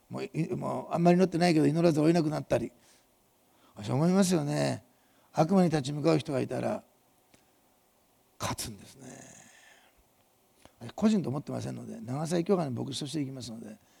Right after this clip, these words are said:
お祈りください。あと、九州の長老として行きますので。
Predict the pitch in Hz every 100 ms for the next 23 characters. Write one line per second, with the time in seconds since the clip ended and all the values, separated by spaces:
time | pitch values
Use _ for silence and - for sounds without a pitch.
0 | _ - 117 131 123 117 117 117 131 -
1 | 175 139 117 127 139 151 120 - 233 -
2 | -